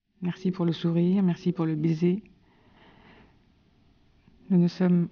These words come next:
engagés à rien. Alors, et méchante contre moi-même, je lui ai parlé de sa femme. Quand il est parti, j'ai compris que j'étais seule au monde.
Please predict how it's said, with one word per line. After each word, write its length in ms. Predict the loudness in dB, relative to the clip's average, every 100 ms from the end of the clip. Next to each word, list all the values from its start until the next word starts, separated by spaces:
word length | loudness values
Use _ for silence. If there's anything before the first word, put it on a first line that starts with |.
| 0
engagés 320 | 2 2 0
à 80 | 0
rien. 320 | -2 -2 -4 _ _ _ _ _ _ _ -20 -20 -20 _ _ _ _ _ _ _ _ _ _ _ _ _ _ _ -20 -20 -8 2
Alors, 360 | 4 6 4 -2 _ _ _ _ _ _ _ _
et 100 | -8 -8 -8 -4
méchante 400 | -4 -2 -4 -6 _ _ _ _ _ -16
contre 220 | -8 0
moi-même, 500 | 2 4 4 2 0
je 180 | -2 0
lui 140 | 2
ai 40 | 2
parlé 220 | 2 -2
de 100 | -2
sa 100 | -8
femme. 360 | -8 -8 -8 -10 _ _ _ _ _ _ _ _ _ _ _ _ _ _ _ _ _ _ _ _ _ _ _ _ _ _ _ _ _ _
Quand 160 | -8 -2
il 80 | 0
est 40 |
parti, 480 | 0 -6 -4 -2 -2 -8 _ _ _ _ _ _ _ _ _ _ _ _ _ _ _ -20
j'ai 200 | -20 -8
compris 320 | -8 -4 -4
que 100 | -4
j'étais 260 | -6 -8 -10
seule 220 | -6 -4
au 80 | -2
monde. 320 | -2 -4